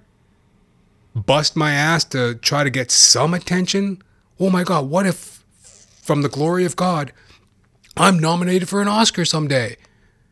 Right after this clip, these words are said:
And then what? Like, is that what it's about?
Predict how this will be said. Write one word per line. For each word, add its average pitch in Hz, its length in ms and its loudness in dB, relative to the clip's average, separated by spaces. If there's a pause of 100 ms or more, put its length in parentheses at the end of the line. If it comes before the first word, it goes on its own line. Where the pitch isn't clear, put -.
(140)
And 143 120 0
then 147 160 2
what? 151 300 0 (800)
Like, 131 400 -4 (3500)
is 127 140 0
that 143 180 4
what 175 100 -2
it's - 120 -4
about? 135 440 -2